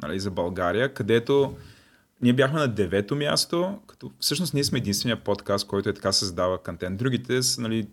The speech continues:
събират някакви песни и ги слагат една с друга, което е на ръба. А,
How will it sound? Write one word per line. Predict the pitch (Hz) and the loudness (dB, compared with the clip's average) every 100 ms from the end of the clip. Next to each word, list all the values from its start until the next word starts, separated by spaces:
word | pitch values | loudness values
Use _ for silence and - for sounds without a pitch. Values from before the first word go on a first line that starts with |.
| - | -8
събират | - 101 107 | -6 -2 -2
някакви | 101 95 - | -4 -10 -10
песни | - 90 - 98 | -4 -4 -2 -4
и | |
ги | 113 110 104 98 | -4 -4 -6 -4
слагат | - 92 90 | -4 -2 -4
една | 85 | -6
с | 92 | -6
друга, | 101 92 | -6 -8
което | - 101 | -4 -2
е | |
на | 104 | 0
ръба. | 98 85 87 101 127 _ _ _ - _ _ | -2 -2 -4 -4 -8 _ _ _ -20 _ _
А, | - | -8